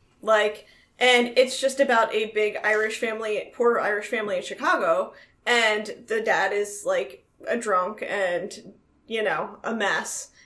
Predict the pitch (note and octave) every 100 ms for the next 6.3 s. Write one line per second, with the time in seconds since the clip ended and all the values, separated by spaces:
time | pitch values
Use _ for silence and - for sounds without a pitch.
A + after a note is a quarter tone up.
0 | _ - A#3 A3 G#3 G3+ - C4+ B3 G#3+
1 | - C#4+ D#4 E4+ - A3+ G3+ F#3 D3 -
2 | - - A3+ A3 A3 A3 A3+ G3+ B3 A3+
3 | G3+ G3 E3+ E3+ F#3 F#3+ - G3+ G#3 G#3+
4 | G#3 G3 G3+ G#3+ G3 F#3+ F3+ F#3+ - A3
5 | B3 G3 F#3+ - - - B3+ B3 D#4+ D#4+
6 | D#4+ B3 -